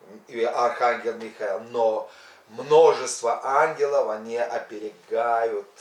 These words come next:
нашу землю, нашу Харьковщину.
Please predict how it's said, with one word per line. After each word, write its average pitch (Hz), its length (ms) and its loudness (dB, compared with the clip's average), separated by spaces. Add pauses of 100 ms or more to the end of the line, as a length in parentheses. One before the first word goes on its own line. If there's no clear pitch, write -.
(240)
нашу 110 420 -4
землю, 101 640 -8 (160)
нашу 101 800 -8 (320)
Харьковщину. 110 920 -6